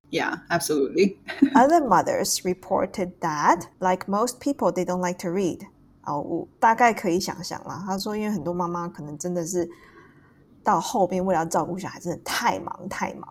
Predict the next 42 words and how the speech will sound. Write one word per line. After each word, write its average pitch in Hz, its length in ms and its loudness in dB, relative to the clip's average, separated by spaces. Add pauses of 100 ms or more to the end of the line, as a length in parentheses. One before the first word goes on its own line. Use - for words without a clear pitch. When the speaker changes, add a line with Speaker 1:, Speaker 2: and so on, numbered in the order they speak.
(140)
Speaker 2:
了， - 160 -14
就 202 100 -8
是 190 360 -4
阅 240 180 2
读 156 200 -4
会 196 160 -2
是 202 120 -6
一 - 60 -6
件 - 140 -16
很 196 120 -8
奢 - 240 0
侈 - 320 -4
的 - 40 -18
事 - 220 0
情。 214 500 4 (100)
Speaker 1:
嗯。 202 380 6 (220)
Speaker 2:
So, 190 400 -2 (160)
you 220 160 -2
know, 190 500 0
it 196 180 -6 (100)
didn't 226 340 0
matter 214 460 0
that 180 140 -4
the 175 120 -10
post 190 500 -6 (120)
had 180 160 -4 (200)
the 175 200 -4
emotional 190 760 -4
salience 185 680 -6
of 165 180 -12
Mother's 170 480 -6
Day's 175 380 -8
post - 380 -8 (720)
honoring 202 500 0
them. - 120 -12 (260)
Okay. 190 200 -4 (460)
Speaker 1:
Okay, 151 400 -6
what 285 180 8
does 349 340 6
emotional 208 680 12
salience 254 720 6
mean? 196 380 2